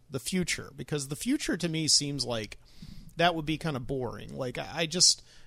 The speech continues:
the future i-, is essentially just going to be like what we have now, but kind of amped up on,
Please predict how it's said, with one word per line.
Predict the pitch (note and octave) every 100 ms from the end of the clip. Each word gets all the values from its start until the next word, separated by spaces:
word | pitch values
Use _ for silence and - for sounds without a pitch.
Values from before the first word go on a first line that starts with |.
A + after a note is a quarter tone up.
| -
the | F#3
future | - B3+ D#4+ - B3 F#3 D#3
i-, | - D#3 - -
is | - E3
essentially | D#3 - F#3+ - F3+
just | D3 D3 -
going | D3 C#3+
to | C3+
be | C3+ C3+ C3+ C3+
like | C3 A#2+ -
what | C#3 B2
we | A#2+
have | C3+ A#2
now, | A2 A2+ B2 B2
but | - -
kind | C3+ B2+
of | G2
amped | - C#3 C3+
up | B2+ A#2+
on, | A#2 A2 G#2+